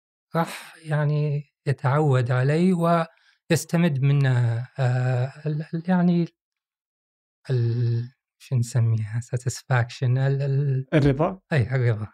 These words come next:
Speaker 1: الرضا.
Speaker 2: إيه، أفهمك، بس قصدي إنه يعني نادرًا أحيانًا تكون في نقطة معينة في حياتنا هي اللي خلتني إني أكتب. مثلًا ممكن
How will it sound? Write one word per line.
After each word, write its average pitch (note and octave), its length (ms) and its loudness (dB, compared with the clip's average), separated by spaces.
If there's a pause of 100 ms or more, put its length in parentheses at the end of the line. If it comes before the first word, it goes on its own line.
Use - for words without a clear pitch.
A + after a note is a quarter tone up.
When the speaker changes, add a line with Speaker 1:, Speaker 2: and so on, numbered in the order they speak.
Speaker 1:
الرضا. A#2+ 380 -2
Speaker 2:
إيه، A#3 340 -2 (280)
أفهمك، B3 600 2
بس D#3 120 -4
قصدي F3 280 0
إنه D3+ 280 0 (460)
يعني C#3+ 200 2
نادرًا D#3 680 2 (1000)
أحيانًا G3+ 260 4
تكون F3 240 0
في D3+ 140 2
نقطة D3+ 320 0
معينة C3 520 4
في B2+ 80 -4
حياتنا C#3 420 2
هي D#3+ 140 4
اللي C#3 120 2
خلتني C3+ 920 -2
إني C3 160 4
أكتب. - 420 -4
مثلًا A#2+ 280 -10
ممكن C3 480 0